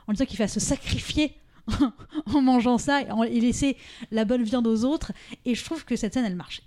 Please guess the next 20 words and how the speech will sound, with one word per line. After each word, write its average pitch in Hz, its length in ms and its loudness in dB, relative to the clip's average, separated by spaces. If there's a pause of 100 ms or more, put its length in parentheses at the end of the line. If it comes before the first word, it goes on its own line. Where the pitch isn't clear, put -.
hyper 247 380 -2
bien, 220 340 2
euh, 185 160 0
dans, 185 280 -2
dans 185 120 -4
la, 185 260 -4
dans 185 100 -6
la 185 120 -4
noirceur, 226 500 -2
euh, 180 480 -6
de, 185 240 -6
de 185 120 -6
ce - 120 -10
film, 247 280 2
et 180 200 2
elle 170 220 -4
est 175 40 -6
bien 208 160 -2
représentative 190 560 -6
de, 175 160 -8